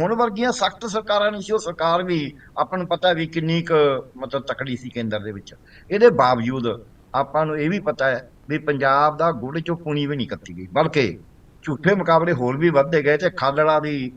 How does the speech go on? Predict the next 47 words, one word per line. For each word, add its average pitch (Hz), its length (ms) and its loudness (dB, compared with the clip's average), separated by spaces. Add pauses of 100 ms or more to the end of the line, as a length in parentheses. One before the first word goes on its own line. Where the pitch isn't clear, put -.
(160)
ਜਿਹੜੀ 127 540 -6
ਆਪਾਂ 117 240 -4
ਨੂੰ 123 120 -4
ਪਤਾ 120 240 -2
ਹੈ, 127 180 -2 (260)
ਤੇ 156 80 0
ਜੋ 147 240 0
ਜਸਟਿਸ 139 440 0
ਅਜੀਤ 147 260 0
ਸਿੰਘ 170 260 -6
ਬੈਂਸ 151 380 4
ਨਾਲ 160 380 2 (220)
ਸਟੇਟ 202 440 0
ਨੇ 214 100 2
ਕੀਤਾ, 131 500 -2 (100)
ਜਿਹੜੇ 190 200 2
ਜੱਜ 208 360 4
ਹਾਈ 165 180 2
ਕੋਰਟ 139 200 -6
ਦੇ 127 140 -4
ਸੀ, 107 240 -10 (280)
ਹੱਥਕੜੀ 196 340 -2
ਬੰਨ੍ਹ 190 240 2
ਕੇ 208 120 -6
ਸਤਾਰਾਂ 185 320 2
ਸੈਕਟਰ 165 340 -4
'ਚ - 80 -12
ਜੇ 151 160 -2
ਲੈ 139 100 0
ਕੇ 127 160 -6
ਗਏ, 110 180 -6 (320)
ਤਾਂ 202 100 0
ਇਹ, 240 360 -2
ਮਤਲਬ, 185 380 -2 (340)
ਕੋਈ 190 120 -4
ਛੋਟੀ 160 340 -4
ਗੱਲ 120 100 2
ਨਹੀਂ 101 160 -4
ਸੀ। 85 160 -10
ਸੋ 180 420 0 (260)
ਨਾ 175 200 8
ਅਸੀਂ 220 160 4
ਸਿੱਖਾਂ 180 320 0
ਨੂੰ 233 120 2
ਇਨਸਾਫ 208 300 4
ਦਿਵਾ 208 220 2
ਸਕੇ, 196 340 -4